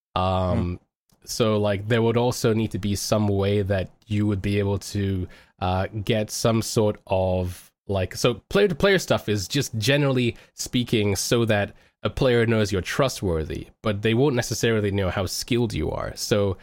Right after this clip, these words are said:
Speaker 2: Hmm.
Speaker 1: I've, yeah, so I think that s-, you know, like, how in Star Trek they have the Kobayashi Maru? I think, like, th-, there needs to be some sort of, like, simulation room or, like, place that you can go to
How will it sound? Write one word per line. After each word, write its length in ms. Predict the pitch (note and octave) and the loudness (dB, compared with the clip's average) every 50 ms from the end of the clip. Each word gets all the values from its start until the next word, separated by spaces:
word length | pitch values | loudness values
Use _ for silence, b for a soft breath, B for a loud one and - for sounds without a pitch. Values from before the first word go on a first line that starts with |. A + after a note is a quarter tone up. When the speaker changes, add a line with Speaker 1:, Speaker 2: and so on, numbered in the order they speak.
| B B B | B B B
Speaker 2:
Hmm. 240 | D3+ D#3 D#3 C3 A#2 | 0 0 2 2 0
Speaker 1:
I've, 180 | A2 G#2 - - | 0 -2 -4 -4
yeah, 340 | - A#2+ A#2 A2+ G#2 F2+ F2 | -2 0 2 2 2 2 0
so 500 | - - - B2+ A#2 A2 G#2+ G2+ G2 F#2+ - | -2 0 0 2 2 2 2 2 0 0 -2
I 80 | A2+ G#2 | -2 -4
think 320 | - - C3+ C3 B2+ - | -2 0 0 0 0 0
that 200 | A#2+ G#2+ G#2+ - _ b b b _ _ _ _ - | 0 0 -2 -2 _ b b b _ _ _ _ -8
s-, 140 | - - - - - - | -6 -6 -6 -8 -4 -2
you 100 | D3 E3 | 0 2
know, 100 | G3 G3 | 2 2
like, 200 | F3 D#3+ C#3 - | 2 0 0 0
how 240 | D3 C#3+ C#3 C3+ C3 | 0 2 2 2 2
in 120 | A2+ G#2+ | 2 0
Star 300 | - - - C3 B2 B2 | -2 0 0 2 2 2
Trek 300 | - - C3+ B2 A#2+ - | 2 2 2 2 2 0
they 100 | - F#2+ | 0 0
have 160 | G2 G#2+ G#2+ | 0 0 0
the 80 | F#2+ G2+ | -2 0
Kobayashi 580 | - B2 A#2 G#2+ A2+ A2 G2+ G2+ - - A2 | 0 0 2 2 2 2 2 2 0 0 0
Maru? 380 | G2+ F#2+ F#2 F#2 G2 G2+ G2+ G#2 | 0 0 0 0 0 0 0 0
I 80 | - A2 | 0 -2
think, 220 | - - E3 E3 | -2 0 0 0
like, 200 | D3+ C3+ A#2+ - | 2 0 0 0
th-, 120 | - A#2+ A2 | -2 -2 0
there 140 | A2+ A#2+ A#2 | 0 2 2
needs 180 | B2 B2+ A#2 | 2 0 0
to 100 | - - | 0 -2
be 200 | G#2 G2+ A2 G#2+ G#2 | 0 0 0 0 0
some 240 | - - A2+ A2 | 0 0 0 0
sort 260 | A2 - - A2 G#2 G2+ | 0 0 0 2 2 2
of, 100 | G2 F#2 | 0 0
like, 260 | G2 G2 F#2+ F#2 - | 0 -2 -2 -2 -4
simulation 640 | - - B2 A2+ A2 A2 G#2+ G#2+ G#2+ - A2+ G#2 G2+ | -4 -2 0 0 2 2 0 0 0 0 -2 0 0
room 260 | G2+ G#2 G#2 G#2 G2+ G2+ | 2 2 2 2 2 0
or, 140 | F#2+ G2 | 0 0
like, 280 | G2 G2 F#2 F#2 - - | 0 0 -2 -4 -4 -2
place 220 | - G#2+ G#3 - | -2 -2 0 0
that 60 | - G#2 | -2 -2
you 80 | G2+ | -2
can 200 | - - G#2 G2 | -2 -2 -2 0
go 180 | G2 G2+ G#2 G2 | 0 0 0 0
to 300 | - - G#2+ G2 F#2 | -2 -2 0 0 0